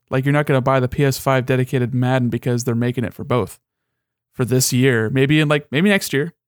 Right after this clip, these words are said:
maybe the year after that, you'll buy it in, on P S five exclusively.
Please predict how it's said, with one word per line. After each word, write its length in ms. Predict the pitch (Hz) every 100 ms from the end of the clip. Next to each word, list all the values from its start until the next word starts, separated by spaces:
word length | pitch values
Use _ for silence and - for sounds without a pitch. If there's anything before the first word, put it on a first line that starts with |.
| -
maybe 160 | 135
the 100 | 135
year 80 | 139
after 140 | 143 143
that, 280 | 165 - _ _ _ _ -
you'll 220 | 131 127
buy 220 | 123 123
it 200 | 120 - _ -
in, 240 | 131 123 -
on 140 | 113
P 120 | 113 135
S 140 | 127
five 240 | - 120
exclusively. 720 | 117 117 131 127 - - -